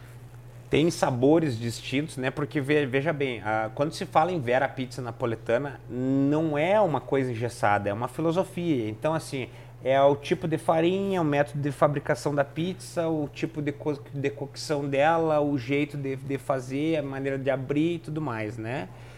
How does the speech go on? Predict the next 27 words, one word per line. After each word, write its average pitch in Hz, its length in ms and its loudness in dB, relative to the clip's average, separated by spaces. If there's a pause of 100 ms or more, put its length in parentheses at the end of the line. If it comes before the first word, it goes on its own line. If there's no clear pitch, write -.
(220)
Mas 156 160 6
aí 165 80 8
estão 185 200 2
em 190 100 0
dois 180 280 4
en-, 180 140 -4 (100)
endereços 165 460 2
distintos. 143 600 -4
Um 226 220 -2
endereço 185 540 0
é - 20 -6
do 139 140 -6
lado 147 200 -2
da 151 100 -4
igreja 143 600 -2
matriz 135 440 -6
de - 60 -14
Canela, 123 360 -2
então 123 180 -4
acaba 123 300 -4
pegando 127 460 -4
um 131 180 -6
fluxo - 320 -6
de 135 80 0
turista 123 380 -4
muito 131 280 -2
grande 139 380 4